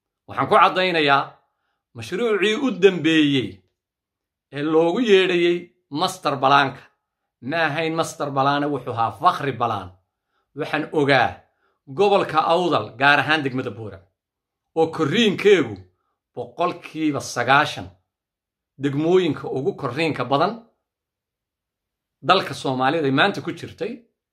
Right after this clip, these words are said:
in maanta waxaan ogahay dhaqaale ahaan ummaddii gobolka, gaar ahaan degmadaasi Buurama ku nooleed, ay qaxooti noqotay.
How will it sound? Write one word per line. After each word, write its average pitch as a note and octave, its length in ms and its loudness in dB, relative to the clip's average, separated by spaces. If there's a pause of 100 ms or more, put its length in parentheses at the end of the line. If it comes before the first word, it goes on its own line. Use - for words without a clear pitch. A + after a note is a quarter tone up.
(440)
in F3+ 120 -2
maanta F3+ 460 2
waxaan F3 280 -8
ogahay C#3+ 400 0 (360)
dhaqaale C3 480 2
ahaan D3 300 0
ummaddii D#3 420 -2 (380)
gobolka, C#3+ 720 -2 (280)
gaar D#3+ 180 6
ahaan D#3 200 -2
degmadaasi D3 500 -2
Buurama D#3+ 340 -2
ku G3 100 -8
nooleed, C3 380 -2 (300)
ay E3 100 -2
qaxooti D3 400 -4
noqotay. A2+ 440 -10